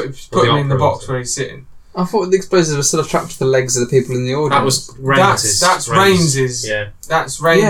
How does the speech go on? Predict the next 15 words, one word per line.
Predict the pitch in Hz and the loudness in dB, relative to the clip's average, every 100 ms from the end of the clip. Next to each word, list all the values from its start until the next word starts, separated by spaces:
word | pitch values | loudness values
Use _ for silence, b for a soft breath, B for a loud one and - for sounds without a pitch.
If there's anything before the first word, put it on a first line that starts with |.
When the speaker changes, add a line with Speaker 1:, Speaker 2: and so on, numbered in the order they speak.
| 151 | 2
Speaker 1:
Rains's. | 135 127 - | 2 -2 -2
Speaker 3:
'cause | 151 | 2
they, | 175 | 4
they | 175 185 | 6 4
don't. | 180 143 - | 4 0 -4
They, | 156 151 | -4 0
they, | 165 175 165 - - - | 4 4 2 -6 -20 -2
he, | 180 165 | 2 4
he'll | 165 165 | 4 6
let | 165 139 | 4 4
the | |
explosives | 139 - - 160 139 127 - | 0 0 0 0 0 -4 0
go | 127 139 | 2 4
off. | 110 | 2
Speaker 2:
Rains. | 123 113 104 101 - | 0 -2 -6 -8 -10